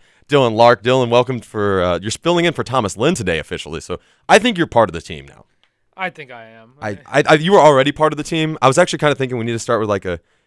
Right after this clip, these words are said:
Speaker 1: T three J sports company where it's just us three and Jake. Um, also, it was really funny last week for, to watch Jake for not know how to be my boss 'cause I was his boss for a while.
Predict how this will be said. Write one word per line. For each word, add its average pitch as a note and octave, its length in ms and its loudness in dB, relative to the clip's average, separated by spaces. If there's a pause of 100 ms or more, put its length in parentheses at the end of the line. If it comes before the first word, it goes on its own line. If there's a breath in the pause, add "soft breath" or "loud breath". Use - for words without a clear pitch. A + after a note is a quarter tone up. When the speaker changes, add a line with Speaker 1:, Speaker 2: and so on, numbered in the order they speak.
(100)
Speaker 1:
T C#3 220 -4
three C3 260 -6
J A2 300 0
sports G#2+ 400 -8
company B2+ 360 -8
where G#2 180 -4
it's F#2+ 120 -8
just - 240 -12
us A2+ 220 -2
three A2 320 -8
and F2+ 180 -8
Jake. F#2 240 -4 (540)
Um, G#2 180 -4
also, D3+ 260 2
it - 20 -2
was A#2 100 -6
really C3 140 -4
funny G#2+ 240 -6
last F2 200 -6
week F2+ 220 -10
for, F2 240 -6
to - 100 -14
watch F2+ 240 -4
Jake F#2+ 220 -8 (100)
for F#2 140 -18 (240)
not G2 300 -6
know F#2 240 -6
how F#2 40 -4
to F#2 60 -8
be F2 100 -10
my E2 120 -8
boss D#2 320 -10
'cause D#2+ 160 -14
I D#2+ 80 -6
was D#2+ 100 -12
his E2 160 -18
boss E2+ 240 -8
for - 100 -14
a G2+ 60 -8
while. G2+ 300 -4